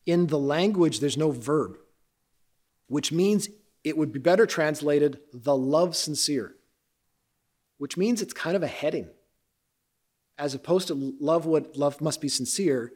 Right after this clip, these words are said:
think of it as the love sincere, and what follows is what sincere love looks like. So verse nine, love must be sincere,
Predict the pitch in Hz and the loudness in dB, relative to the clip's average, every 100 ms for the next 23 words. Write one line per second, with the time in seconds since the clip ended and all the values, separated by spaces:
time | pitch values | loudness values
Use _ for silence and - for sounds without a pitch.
0 | _ - 202 214 175 147 131 - _ _ | _ -2 -2 0 2 2 0 -10 _ _
1 | _ _ 120 165 151 170 180 180 160 139 | _ _ 0 2 4 4 2 2 0 -2
2 | - 175 135 117 135 117 - - 240 277 | 0 0 0 -2 -6 -8 -12 -12 -6 -2
3 | 294 160 123 120 120 - _ _ - 175 | 0 0 0 -4 -10 -16 _ _ 0 8
4 | 190 190 165 151 143 - 151 135 - 160 | 8 8 2 0 0 0 -4 -4 -6 -4
5 | 156 135 160 175 110 101 _ _ _ 135 | -2 -2 0 0 -2 -8 _ _ _ -8
6 | 262 349 - 104 78 _ _ _ _ _ | -6 -6 -8 -10 -12 _ _ _ _ _
7 | _ _ _ _ - 147 165 165 170 147 | _ _ _ _ -8 0 2 2 0 0
8 | 101 - _ _ _ _ _ _ _ 135 | -4 -12 _ _ _ _ _ _ _ 2
9 | 160 170 175 160 - 165 151 139 156 110 | 4 4 2 2 2 0 0 0 0 0